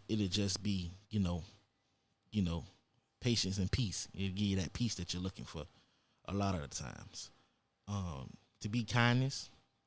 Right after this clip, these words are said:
that falls in, that falls in line with, you know, having love. So if you're loving, if you're loving somebody, then you're, you're quite naturally being kind to 'em. So,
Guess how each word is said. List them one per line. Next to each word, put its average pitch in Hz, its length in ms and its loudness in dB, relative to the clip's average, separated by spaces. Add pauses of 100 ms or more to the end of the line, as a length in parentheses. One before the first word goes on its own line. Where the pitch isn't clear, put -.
(580)
that 107 140 -4
falls 110 320 4
in, 104 220 4 (100)
that 110 160 4
falls 104 300 4
in 104 140 6
line 101 260 4
with, 95 260 0 (340)
you 104 100 2
know, 98 160 6
having 98 380 4
love. 95 340 2
So - 140 -2
if 98 100 0
you're 107 100 2
loving, 110 340 6 (440)
if - 60 -6
you're 98 100 4
loving 120 240 8
somebody, 95 580 2
then 95 120 0
you're, 95 240 0 (880)
you're 151 200 -8 (240)
quite 120 180 6
naturally 107 320 4
being 95 240 4
kind 98 400 2
to 95 100 -2
'em. 87 180 -2 (100)
So, 92 260 -6